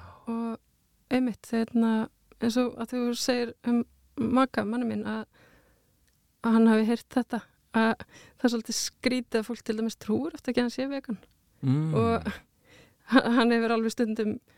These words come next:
Speaker 1: ég man sérstaklega eftir einu sem við fórum og fengum okkur hádegismat,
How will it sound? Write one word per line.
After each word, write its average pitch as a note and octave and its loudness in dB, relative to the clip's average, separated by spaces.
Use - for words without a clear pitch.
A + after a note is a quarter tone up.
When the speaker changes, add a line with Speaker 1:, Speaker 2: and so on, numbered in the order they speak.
Speaker 1:
ég A3 2
man G#3 0
sérstaklega C4 -4
eftir B3 0
einu A#3 2
sem A3 -2
við G#3+ -6
fórum A#3 -2
og A3 -4
fengum A#3 -2
okkur A3+ -2
hádegismat, C4 -2